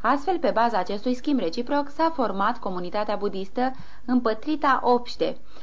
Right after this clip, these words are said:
care cuprindea călugări, călugărițe autorizate mai târziu de Buddha, precum și laici, femei și bărbați.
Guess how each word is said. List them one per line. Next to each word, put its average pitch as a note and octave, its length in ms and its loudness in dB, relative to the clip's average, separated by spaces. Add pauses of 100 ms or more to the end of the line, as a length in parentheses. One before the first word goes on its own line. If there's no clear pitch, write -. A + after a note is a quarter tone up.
(120)
care A#3 300 2
cuprindea G3 420 -2
călugări, A3+ 520 2
călugărițe G3 600 -2
autorizate G3 760 0
mai E3 160 0
târziu F#3 260 -4
de E3+ 120 0
Buddha, A3 440 2 (300)
precum F4 320 -2
și A#3 320 -2
laici, A#3+ 380 0
femei G3 320 -4
și B3+ 120 -4
bărbați. G#3+ 520 0